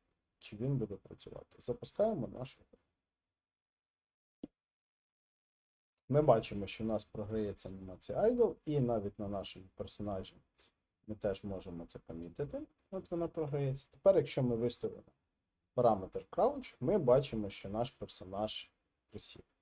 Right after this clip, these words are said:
Приберемо Crouch, поставимо каст, бачимо, що наш персонаж починає кастувати. І якщо в нас буде і Crouch, і каст включений, оскільки Crouch більш, м,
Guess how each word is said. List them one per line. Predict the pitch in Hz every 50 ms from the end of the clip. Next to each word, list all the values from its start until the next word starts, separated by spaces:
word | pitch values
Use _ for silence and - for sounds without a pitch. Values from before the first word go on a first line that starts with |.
| _ _ _ _ _ _ _ _
Приберемо | _ - 123 120 139 135 147 151 151 151
Crouch, | 147 - 196 220 262 285 285 - - - _ _
поставимо | - - - 135 131 127 123 120 123 127
каст, | - - 208 233 240 - _ _
бачимо, | 120 110 127 160 156 - 117 107 98
що | 92 - - 101
наш | 107 120 131 135
персонаж | - - 104 101 - - 92 101 110 113 -
починає | - _ 95 - - - 95 98 95
кастувати. | 90 - - - - - - - - _ _
І | - 131
якщо | 127 135 - - 143 120
в | 117
нас | 107 101 101
буде | 107 110 117 110 110 - -
і | 117
Crouch, | - - 127 117 107 101 98 - -
і | -
каст | - - 160 - - _
включений, | _ 208 240 254 247 - 262 226 220 226 - _ _ _ _ _ _ _ _
оскільки | - 131 - - 135 127 123 120
Crouch | 110 - - 127 117 107 98 92 95 - - -
більш, | 117 107 - 135 143 139 - - - - - - _ _ _ _ 113
м, | - - 226 - - - -